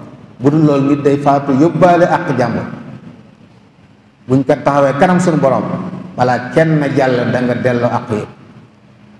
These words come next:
Lijjanti ko fii mu leer nag, dàggat. Moo tax yu mel noonu dañ ko war di bind mu leer. Booy mayee nga ne dama la ko may mu leer. Ñu xam na nga ko may lii. Ay jox la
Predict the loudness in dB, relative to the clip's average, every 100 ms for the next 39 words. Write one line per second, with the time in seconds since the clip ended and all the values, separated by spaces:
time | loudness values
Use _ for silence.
0 | _ _ _ _ _ -20 -10 -2 2 2
1 | 2 0 2 2 4 2 2 -2 -4 -2
2 | -4 -2 -8 -10 -18 -20 -20 -10 -2 0
3 | 0 0 0 0 0 0 0 0 2 4
4 | 4 2 2 0 -2 -6 -10 -12 -16 -2
5 | 4 4 4 2 2 2 0 0 -2 0
6 | -2 -2 -2 -2 -2 -4 -8 -12 -16 -20
7 | -20 -20 _ _ _ -20 _ _ _ _
8 | _ -8 -2 -2 -2 -2 -4 -4 -6 -8
9 | -14 -20 -20 -12 -4 0 0 0